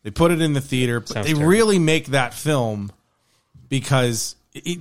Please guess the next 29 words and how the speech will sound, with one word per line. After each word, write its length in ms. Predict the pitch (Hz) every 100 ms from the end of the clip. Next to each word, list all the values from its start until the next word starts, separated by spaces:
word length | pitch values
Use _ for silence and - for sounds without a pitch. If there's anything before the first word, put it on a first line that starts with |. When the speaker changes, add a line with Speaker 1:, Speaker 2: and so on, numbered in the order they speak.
| 147
Speaker 1:
even 340 | 175 170 135
five 300 | 151 151 139
years 220 | 156 147
ago, 280 | 123 113 107
they 180 | 107 120
made 260 | 123 151 147
that 160 | 143
film 380 | 143 139 131 123
to 140 | - 101
put 220 | - 151
it 60 | 156
on 200 | 151 131
Disney, 500 | 131 123 123 120 113
to 160 | 104
sell 320 | 98 - 151
D 160 | 147 143
V 140 | 139
Ds 320 | 123 123 120 -
to 80 | 104
people 300 | 123 120 110
who 100 | 110
don't 180 | 123
have 180 | 120 117
cable. 360 | 113 113 107 101 _ - - - _ _ _ _
That 220 | 139 185
film 320 | - 190 180
now 280 | 165 196 233
is 160 | 180 135
made 440 | 135 131 127 113